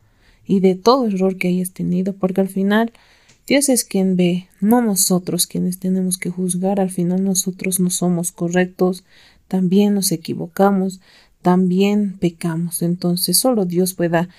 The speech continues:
guiarnos en nuestras vidas, que Él sea quien dirija nuestras vidas. Hoy, de, hoy en esta noche decidamos confiar en Él para que Él pueda hacer su voluntad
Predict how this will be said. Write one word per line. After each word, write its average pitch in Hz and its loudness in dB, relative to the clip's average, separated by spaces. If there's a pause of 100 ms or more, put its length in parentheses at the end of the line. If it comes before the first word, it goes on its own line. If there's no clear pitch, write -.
(260)
guiarnos 208 2
en 180 0
nuestras 175 -2
vidas, 226 2 (380)
que 208 6
Él 208 0
sea 180 0 (100)
quien 190 2
dirija 208 2
nuestras 170 -2
vidas. 185 0
Hoy, 214 4
de, 175 -2 (280)
hoy 220 4
en 202 0
esta 190 0
noche 214 2 (280)
decidamos 190 2
confiar 180 0
en 170 2
Él 220 2
para 196 0
que 196 2
Él 220 4
pueda 190 0
hacer 190 0 (400)
su - 2
voluntad 190 2